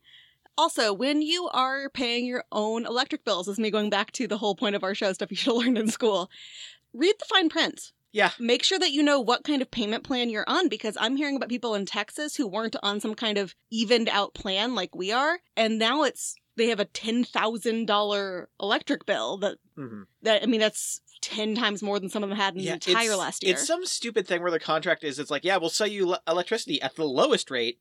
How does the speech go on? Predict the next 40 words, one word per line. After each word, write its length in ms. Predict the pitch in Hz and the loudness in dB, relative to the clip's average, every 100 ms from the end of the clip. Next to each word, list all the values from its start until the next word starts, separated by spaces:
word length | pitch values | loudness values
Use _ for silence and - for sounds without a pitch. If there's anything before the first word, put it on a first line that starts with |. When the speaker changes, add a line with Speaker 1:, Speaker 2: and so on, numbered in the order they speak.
| _ | _
Speaker 2:
but 220 | 175 175 | 2 4
when, 240 | 175 170 | 4 4
like, 200 | 165 160 | 2 0
shit 220 | - - 196 | 2 -2 0
like 140 | 190 | 2
this 160 | 233 - | 2 2
happens, 480 | 135 - 139 139 | 0 2 -2 -2
the 120 | - 135 | -2 -2
lowest 480 | 127 151 147 - | 4 4 4 2
rate 220 | 131 117 117 | -2 -2 -2
is 140 | 113 | -8
insanely 420 | 110 - 113 104 | -6 -6 -6 -4
high, 420 | 160 147 110 117 139 | -2 0 0 -4 -6
and 320 | 135 127 120 | -4 -2 -2
Speaker 1:
Yeah. 240 | - 233 247 _ | -2 -6 -12 _
Speaker 2:
it's 160 | 139 131 | -8 -2
not 160 | 123 | -4
good. 260 | 113 120 98 _ | 0 -2 -2 _
Speaker 1:
Yeah, 220 | - 370 269 | 0 0 2
they 100 | 359 | 2
don't 120 | 440 494 494 | 2 2 2
really 80 | 349 | 2
teach 240 | - 294 | -2 -2
us 140 | 339 | 0
about 260 | 302 254 214 - | 0 2 0 0
how 220 | 247 233 - | -4 -4 -2
any 260 | 214 240 240 | 0 0 -2
of 140 | 175 | -2
this 160 | 202 - | -4 -4
kind 240 | 247 202 | -4 -6
of 60 | 180 | -6
utility 460 | 190 208 196 190 | -6 -4 -2 -4
stuff 280 | 190 180 180 | -4 -8 -6
works. 600 | 180 190 208 - - - _ - | -6 -6 -6 -8 -8 -10 _ -8
Speaker 2:
Uh-uh. 220 | 135 120 - _ - | -6 -6 -10 _ 2
Speaker 1:
And 200 | 247 240 | 4 4
honestly, 400 | 247 262 269 269 262 | 2 2 2 0 2
I've 320 | 254 339 339 | 2 2 0
been 180 | 269 254 | 0 0
living 460 | 254 247 254 254 | 0 2 0 0